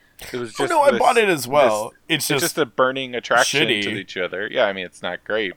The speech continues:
Speaker 1: but, I mean, we can't imagine, I mean, this kind of shit happens all the goddamn times, and I actually think the movie has an okay hold of that, like,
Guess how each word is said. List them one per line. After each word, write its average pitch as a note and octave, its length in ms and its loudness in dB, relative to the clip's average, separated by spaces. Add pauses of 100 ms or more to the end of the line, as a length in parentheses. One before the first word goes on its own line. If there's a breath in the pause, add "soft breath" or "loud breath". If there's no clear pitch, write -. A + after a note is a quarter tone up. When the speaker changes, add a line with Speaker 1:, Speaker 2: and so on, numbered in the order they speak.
Speaker 1:
but, F2+ 240 -2 (500 soft breath)
I - 40 -14
mean, G2 300 -12
we G2+ 100 -16
can't A2 280 -4
imagine, F#2+ 500 -4
I - 40 -10
mean, F2+ 260 -10
this - 300 -8
kind B2+ 160 -2
of - 60 -6
shit - 240 -6
happens G#2 420 -4
all G2+ 140 0
the G2+ 80 -6
goddamn F#2+ 440 -4
times, A2 760 -6
and F2+ 420 -8 (540 soft breath)
I C#3+ 80 2
actually D#3+ 220 -2
think D#3 240 -10
the B2 260 -2 (160)
movie B2+ 400 -8
has A#2 320 -4 (160)
an A#2+ 100 -6 (180)
okay F#3 580 2
hold F3+ 440 -4
of E3 280 -2
that, E3+ 300 4 (800)
like, A#2 360 -4